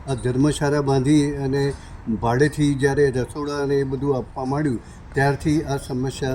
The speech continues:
હંમેશા ચાલુ રહી છે. વારંવાર કહેવા છતાં, વા-, વારંવાર લેખિત રજૂઆત પંચાયતમાં કરવા છતાં હજી એમાં કોઈ ફેર પડ્યો નથી. એટલે એના પાછળ કયા કારણો છે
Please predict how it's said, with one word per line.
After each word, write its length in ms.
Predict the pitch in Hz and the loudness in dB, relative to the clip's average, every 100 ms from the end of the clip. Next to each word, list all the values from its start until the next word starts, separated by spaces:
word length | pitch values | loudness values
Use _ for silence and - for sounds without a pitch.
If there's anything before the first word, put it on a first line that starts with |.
| 131 | -4
હંમેશા 360 | 117 117 117 120 - | -2 -2 -2 -4 -8
ચાલુ 260 | 110 110 107 | -6 -4 -4
રહી 180 | 104 101 | -4 -2
છે. 220 | 139 160 - - - - 110 | -2 -2 -6 -16 -14 -6 4
વારંવાર 520 | 147 180 180 170 175 - | 6 8 6 6 4 4
કહેવા 260 | 143 143 160 | 4 6 6
છતાં, 380 | 165 151 135 131 - - - - 107 | 4 2 2 0 -8 -14 -16 -12 -2
વા-, 420 | 135 156 170 165 131 | 4 6 4 2 2
વારંવાર 760 | 139 151 165 165 165 156 147 | 2 4 4 4 4 2 0
લેખિત 400 | 131 135 180 139 | 0 0 0 0
રજૂઆત 480 | 143 135 151 160 165 - - - | 2 4 6 6 4 0 -10 -4
પંચાયતમાં 640 | 139 127 151 156 156 156 | -2 0 0 0 0 -2
કરવા 300 | - 139 147 | -2 -2 -2
છતાં 380 | - 160 151 110 - - - | 0 -2 -2 -4 -8 -18 -6
હજી 160 | 131 147 | 0 2
એમાં 560 | 147 147 131 131 139 - | 2 0 -2 -2 -2 0
કોઈ 160 | 135 | -2
ફેર 240 | - 127 113 | -2 -4 -4
પડ્યો 240 | 127 120 123 - - - | -4 -4 -6 -8 -14 0
નથી. 320 | 147 160 147 104 - - - | 2 4 2 0 -8 -14 -12
એટલે 440 | 131 151 170 170 | -10 0 4 4
એના 340 | 175 143 151 165 | 2 0 0 0
પાછળ 460 | 156 147 - 170 | 0 -2 -2 -4
કયા 300 | 160 147 165 | -2 0 0
કારણો 540 | - 135 135 165 180 165 | 2 4 6 10 10 10
છે 200 | 147 | 8